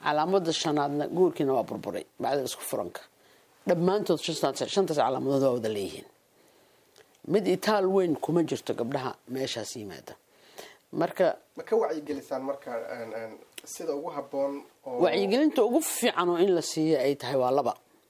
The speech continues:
Speaker 1: Inay haddii ay ku dhali waayaan afar iyo labaatan saac, aysan sugin fool la dirqiyo oo ay raadsadaan, een, meel gargaar loogu sameeyo. Laakiin waa xagee?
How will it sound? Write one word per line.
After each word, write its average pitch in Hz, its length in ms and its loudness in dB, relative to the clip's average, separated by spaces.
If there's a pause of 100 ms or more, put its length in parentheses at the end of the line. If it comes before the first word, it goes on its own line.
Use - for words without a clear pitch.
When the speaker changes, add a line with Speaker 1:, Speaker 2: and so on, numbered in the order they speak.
(1200)
Speaker 1:
Inay 190 680 2
haddii 147 580 -2
ay 147 80 2
ku - 160 -6
dhali 180 240 0
waayaan 151 480 2
afar - 240 0
iyo 139 100 2
labaatan 127 320 -2
saac, - 300 -6 (320)
aysan 156 400 0
sugin 175 560 2
fool 156 380 0
la 143 80 2
dirqiyo 123 480 -4 (180)
oo 135 140 2
ay 127 280 2
raadsadaan, 143 680 -2 (600)
een, 123 280 0 (100)
meel 151 480 2
gargaar 143 400 0
loogu 120 240 0
sameeyo. 98 380 -6 (280)
Laakiin 156 300 0
waa 143 120 2
xagee? 98 300 -6